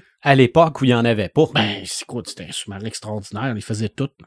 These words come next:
Speaker 2: sais, je veux dire, c'était, c'était, c'était comme le K deux mille de l'océan, là.
Speaker 1: Mhm.
Speaker 2: Tu sais, à l'époque où il y avait pas d'ordinateur, il y avait rien, là.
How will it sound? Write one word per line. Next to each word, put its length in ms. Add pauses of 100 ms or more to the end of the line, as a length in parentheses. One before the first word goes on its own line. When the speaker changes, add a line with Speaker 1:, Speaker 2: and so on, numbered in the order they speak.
Speaker 2:
sais, 120
je 120
veux 60
dire, 80
c'était, 220
c'était, 200
c'était 220
comme 240
le 80
K 200
deux 160
mille 300
de 80
l'océan, 460
là. 120 (180)
Speaker 1:
Mhm. 360
Speaker 2:
Tu 120
sais, 300
à 80
l'époque 320
où 100
il 60
y 40
avait 200
pas 80
d'ordinateur, 680
il 80
y 40
avait 180
rien, 440
là. 60